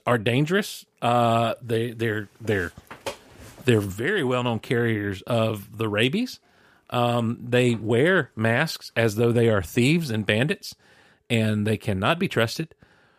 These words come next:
They have human-looking hands, and I'm sorry, any critter that has human-looking hands, um,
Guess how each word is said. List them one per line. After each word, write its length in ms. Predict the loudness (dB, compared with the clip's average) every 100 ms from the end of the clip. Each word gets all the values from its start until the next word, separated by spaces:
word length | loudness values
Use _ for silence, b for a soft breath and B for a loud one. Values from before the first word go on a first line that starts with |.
| b b b b b b -4
They 220 | 0 2
have 340 | 4 2 2
human-looking 640 | -4 -2 0 2 2 0 0
hands, 540 | 2 2 2 -2 -8 -6
and 340 | 0 2 2 2
I'm 200 | 0 0
sorry, 420 | 2 2 2 -2 _ -2
any 400 | 0 2 -2 -6
critter 460 | -6 -2 0 0 0
that 160 | -2 0
has 240 | 0 0
human-looking 480 | 2 2 2 0 -2
hands, 560 | 0 2 2 -2 -8 -16 b b b b -2
um, 520 | 2 4 4 2